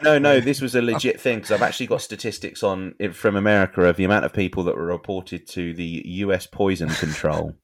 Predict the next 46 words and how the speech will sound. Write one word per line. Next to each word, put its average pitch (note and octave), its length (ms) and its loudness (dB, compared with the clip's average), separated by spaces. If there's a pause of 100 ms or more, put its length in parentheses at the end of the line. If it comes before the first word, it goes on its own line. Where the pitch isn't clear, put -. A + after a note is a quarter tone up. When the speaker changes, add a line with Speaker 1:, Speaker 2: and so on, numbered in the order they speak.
(260)
Speaker 2:
<laughs> - 380 -18
Speaker 1:
um, D#2+ 140 -2
Speaker 2:
Go F2+ 120 0
Speaker 1:
that D#2 60 0
Speaker 2:
on. - 100 -2
Speaker 1:
were E2+ 60 0
all E2 100 -2
kids E2 240 -6
that - 100 -6
basically D#2+ 380 -4
did D#2+ 220 -12
this. - 280 -12 (680)
So C3 160 6
it F2+ 140 4
was G2+ 140 -2
first - 320 2
discussed - 520 -2
on F2 120 -2
the F#2 80 -2
internet F2 320 -4
in E2 100 -8
two F#2 160 -8
thousand F2+ 320 -4
and D#2+ 140 -10
thirteen, E2 560 -2
and E2 120 -4
this F#2+ 140 -4
was G#2 140 0
due F2+ 160 -2
to E2+ 120 -4
Tide F2 360 0
Pod's E2+ 280 0
resemblance E2+ 880 -2
to - 100 -12
kind D#2+ 220 -6
of D#2 80 -8
sweets, - 720 -6
because D3+ 140 2
Speaker 2:
Yeah, F2+ 120 6
Speaker 1:
they're F3 100 -4
kind C#3+ 180 4
Speaker 2:
yeah, A#2+ 60 6
Speaker 1:
of, G#2+ 60 4
Speaker 2:
yeah, F#2 40 2
Speaker 1:
like, F2 140 -6
Speaker 2:
yeah. E2+ 60 -12